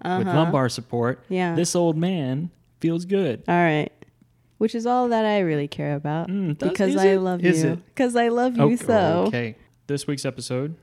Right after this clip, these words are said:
Speaker 2: Yes.
Speaker 1: is based on whether or not people should sleep in the same bed.
Speaker 2: Yeah. As married people.
Speaker 1: Or I guess whether or not people should sleep in separate beds.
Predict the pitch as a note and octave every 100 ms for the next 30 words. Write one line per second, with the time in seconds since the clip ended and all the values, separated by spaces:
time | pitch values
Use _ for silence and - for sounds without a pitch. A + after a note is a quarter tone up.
0 | _ - B2 A#2+ A#2 A#2 A2 - - _
1 | _ _ _ _ - B2+ C3 C3+ A2+ G#2+
2 | A2 A#2 B2+ B2 B2 A#2+ A#2+ C3+ B2+ B2
3 | - A#2 A2 - _ _ _ _ _ -
4 | - C3+ C3+ A#2 - B2 B2 D3+ B3 -
5 | - F3+ G#3+ D3+ F3+ - _ _ _ _
6 | - F#3 E3+ E3+ E3+ D#3 - D3 C3+ C3
7 | - A2+ B2 - C3 B2+ A#2+ A#2 - A#2+
8 | A2+ - - B2+ A#2 G#2+ G#2 A#2 - -
9 | - - -